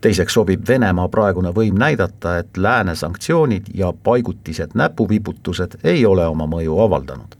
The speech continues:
Kolmandaks tagavad taolised pingekolded kindlalt selle, et Gruusia ja Ukraina lootused saada oma jalga üha rohkem Euroopa Liidu ja nato uksest sisse on külmunud.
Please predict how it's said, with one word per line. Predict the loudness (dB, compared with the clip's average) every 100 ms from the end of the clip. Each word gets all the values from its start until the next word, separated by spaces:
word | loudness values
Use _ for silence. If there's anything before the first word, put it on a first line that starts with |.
| -20 -20 _ _ _ -20 -20 -20 -20 -18
Kolmandaks | 0 2 4 2 2 0
tagavad | 2 2 0 0
taolised | 0 2 0 -6 -10 -2
pingekolded | 0 0 0 -2 -2 -10 -2
kindlalt | 0 0 -2
selle, | 0 0 2 -2
et | -6 -4
Gruusia | 0 2 0 0 -2
ja | 0
Ukraina | -4 -4 0 0 0
lootused | 0 2 0 -6 -12 -10
saada | 0 0 0 -2
oma | -2
jalga | 0 0 0 -4
üha | -4 -2
rohkem | 0 0 -4 -8 -4
Euroopa | 0 0 0 -4
Liidu | -4 -4 -4
ja | -2
nato | -2 -2 -4
uksest | -6 -8 -8
sisse | -4 -4 -2 -2 -2 -16 -20 -4
on | 0 2 2
külmunud. | 0 0 -2 -6 -12